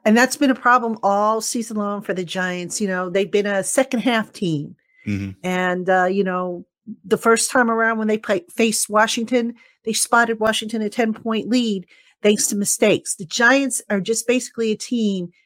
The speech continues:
Speaker 1: They've gotta play as close to perfect a game as possible
Speaker 2: Mm-hmm.
Speaker 1: because right now they're just not good enough to overcome mistakes. And we saw that constantly against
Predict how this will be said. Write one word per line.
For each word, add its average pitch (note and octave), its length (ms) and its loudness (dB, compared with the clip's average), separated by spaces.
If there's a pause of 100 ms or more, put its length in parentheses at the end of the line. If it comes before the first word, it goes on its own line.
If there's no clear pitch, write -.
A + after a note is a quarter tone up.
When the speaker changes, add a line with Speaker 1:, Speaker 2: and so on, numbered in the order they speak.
(360)
Speaker 1:
They've G#3+ 140 4
gotta B3+ 200 4
play B3 200 0
as - 120 2
close A3+ 240 0
to - 80 -14
perfect G#3+ 360 -4
a F#3+ 120 -12
game F#3 400 -2
as E3 120 -8
possible F#3+ 440 0
Speaker 2:
Mm-hmm. - 80 -6
Speaker 1:
because F3+ 320 -2 (400)
right G#3+ 240 4
now A3+ 200 0
they're F#3+ 160 0
just A3 400 -4
not A3 220 0
good G#3+ 140 0
enough F#3 320 0
to - 100 -10
overcome F#3+ 520 -6
mistakes. - 760 0 (420)
And F3+ 80 -2
we F#3+ 80 0
saw G#3 300 2
that G3+ 300 2 (240)
constantly G#3 520 0
against E3+ 360 -6